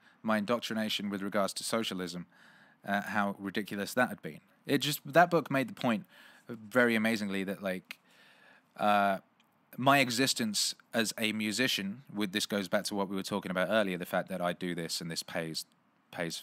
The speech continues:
f-, for me and my family to live. This would not be possible, un-, well, this has never been possible in, in human history, and it's been possible, made possible thanks to capitalism. Uh, that I can, you know, make music and put it out,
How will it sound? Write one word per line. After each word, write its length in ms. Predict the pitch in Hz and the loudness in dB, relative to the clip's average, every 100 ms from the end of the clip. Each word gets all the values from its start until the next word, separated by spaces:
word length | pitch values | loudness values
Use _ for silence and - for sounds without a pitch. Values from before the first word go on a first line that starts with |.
| - | -14
f-, 60 | - | -14
for 160 | 90 | -10
me 120 | 87 | -8
and 100 | 85 | -6
my 100 | 82 | -8
family 300 | - 90 82 | -4 -4 -4
to 120 | - 90 | -8 -4
live. 260 | 90 82 - - - - - _ - | -4 -4 -12 -20 -20 -20 -20 _ 0
This 200 | 127 135 | 2 2
would 120 | 135 | 2
not 300 | 156 - - | 2 0 -2
be 260 | 127 120 - _ _ | 0 0 -2 _ _
possible, 500 | 160 147 107 101 104 _ _ _ _ - _ _ | 4 4 2 -4 -4 _ _ _ _ -20 _ _
un-, 260 | 123 113 107 117 | 0 0 0 -2
well, 120 | 113 | 4
this 200 | 135 - | 4 4
has 140 | 120 | 4
never 240 | 139 165 135 | 6 6 4
been 180 | 104 | -2
possible 460 | - 107 - 101 107 | -2 -2 -2 -4 -6
in, 160 | 107 - | -6 -8
in 160 | 113 | -10
human 300 | 101 120 113 | -6 -6 -2
history, 340 | 131 156 98 82 | -2 -2 -4 -6
and 80 | 85 | -8
it's 120 | - | -6
been 200 | 107 104 | -6 -6
possible, 380 | - - 87 - - | -8 -10 -12 -16 -10
made 240 | 104 127 110 | -2 -2 -2
possible 320 | 95 98 92 | -6 -6 -6
thanks 200 | 95 90 | -6 -6
to 60 | - | -2
capitalism. 600 | 123 110 82 80 - - _ _ _ _ _ - - | -2 -2 -8 -12 -16 -20 _ _ _ _ _ -16 -2
Uh, 280 | 95 92 87 | 2 2 0
that 160 | 104 | 2
I 100 | 101 | 2
can, 320 | - 98 85 - | 0 -6 -8 -8
you 100 | 95 | -6
know, 140 | 87 | -4
make 280 | 87 98 - | -2 -4 -4
music 380 | 98 92 98 - | -6 -4 -4 -6
and 140 | 78 - _ - - _ _ | -14 -16 _ -20 -20 _ _
put 140 | - 104 | 0 2
it 100 | 98 | 6
out, 280 | 95 92 | 6 6